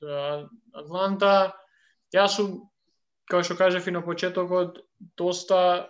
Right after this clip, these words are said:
заинтересиран за нив оваа година. Богдановиќ ми е, а, уште, го, го гледам уште кога беше осумнаесет години у Партизан. А, дефинитивно с-, мислам дека имаат, а,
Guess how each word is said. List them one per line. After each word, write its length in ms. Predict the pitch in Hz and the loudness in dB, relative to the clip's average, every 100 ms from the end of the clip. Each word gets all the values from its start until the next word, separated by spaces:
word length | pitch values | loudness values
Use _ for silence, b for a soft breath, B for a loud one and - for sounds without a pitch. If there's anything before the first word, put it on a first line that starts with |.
| - | -10
заинтересиран 840 | 175 175 175 170 165 - 185 185 | -6 -4 -2 -4 -4 -4 -2 -2
за 140 | 175 180 | -2 -4
нив 200 | 180 180 | -2 -2
оваа 300 | 180 180 175 | 0 2 2
година. 440 | 180 180 185 180 170 | 0 -2 -2 -6 -4
Богдановиќ 600 | 160 160 160 165 160 165 | -4 -4 -6 -8 -10 -10
ми 120 | 160 | -6
е, 360 | 160 160 160 - _ _ _ _ - | -6 -6 -8 -14 _ _ _ _ -8
а, 200 | 151 151 | -2 -2
уште, 340 | 151 - 160 - | -2 -6 -10 -12
го, 200 | 165 156 | -14 -14
го 240 | - 156 | -10 -10
гледам 440 | 156 160 165 165 170 | -6 0 2 2 -2
уште 240 | 165 165 | -6 -6
кога 160 | 175 170 | -2 0
беше 280 | 165 170 175 | 0 -4 -6
осумнаесет 520 | 170 170 170 165 165 | -8 -2 0 0 0
години 340 | 170 170 165 | -2 0 -2
у 120 | 165 | -6
Партизан. 720 | 165 165 - 156 160 170 170 175 _ _ _ - | -4 -4 -4 -10 -4 -4 -4 -8 _ _ _ -8
А, 360 | 151 147 147 147 | -4 0 0 0
дефинитивно 640 | 175 175 180 170 175 175 | -4 -4 -6 -6 -4 -4
с-, 240 | 160 - - - - _ _ _ - | -6 -12 -18 -20 -20 _ _ _ -8
мислам 420 | 170 170 185 175 | -6 -4 -2 0
дека 580 | 170 170 170 160 151 - B B B _ _ | 0 2 4 4 0 -4 B B B _ _
имаат, 720 | - 175 180 175 170 170 165 - _ _ _ _ | -6 -4 0 2 4 4 0 -10 _ _ _ _
а, 760 | 165 151 151 151 147 143 143 | -4 -2 2 4 4 2 0